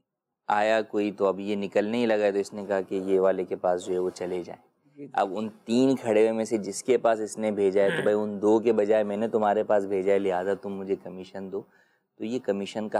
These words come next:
Speaker 1: حقدار نہیں ہوگا کہ شرعی اعتبار سے یہ ایک ایسا کام نہیں ہے کہ جس کا عوض طلب کیا جائے۔ یوں ہی فون کے اوپر ہوتا ہے، booking والے جو ہوتے ہیں انہیں call آئی تو انہوں نے کہا کہ بھائی میرے پاس تو نہیں ہے، میں آپ کو کروا دیتا ہوں۔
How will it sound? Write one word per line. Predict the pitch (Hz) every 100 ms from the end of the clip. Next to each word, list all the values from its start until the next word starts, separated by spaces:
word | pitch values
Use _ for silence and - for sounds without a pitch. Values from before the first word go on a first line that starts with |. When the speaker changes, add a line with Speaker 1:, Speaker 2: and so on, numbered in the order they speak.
| -
Speaker 1:
حقدار | 101 98 90 98
نہیں | 95 92 110 110
ہوگا | 92 95 95
کہ | 101
شرعی | - 101 107
اعتبار | 98 95 90 90
سے | - 101
یہ | 98 -
ایک | 98 92
ایسا | 90 101
کام | 90 92 98 117
نہیں | 107 110 131 113
ہے | 98
کہ | 95
جس | 95 90
کا | -
عوض | - 98 95 95
طلب | - 92 92 - _ _ _
کیا | 104 90 -
جائے۔ | - - _ _ _ _ _ _ 123
یوں | 131
ہی | 131
فون | 127 110 113
کے | 117
اوپر | 120 - 110
ہوتا | 101 87 90
ہے، | 90 _ _ _ _ _ _ _ -
booking | 147 110 98 117 117
والے | 107 104
جو | 98 101
ہوتے | 95 104
ہیں | 98
انہیں | 101 104
call | 107 101 98
آئی | 98
تو | 98
انہوں | 95 95
نے | 92
کہا | 92 95
کہ | 95
بھائی | 95 95 _ 120
میرے | 101 92
پاس | 101 101 -
تو |
نہیں | 107 117 120
ہے، |
میں | 104
آپ | 95 -
کو | 92
کروا | - 92 90
دیتا | 90 87
ہوں۔ | 92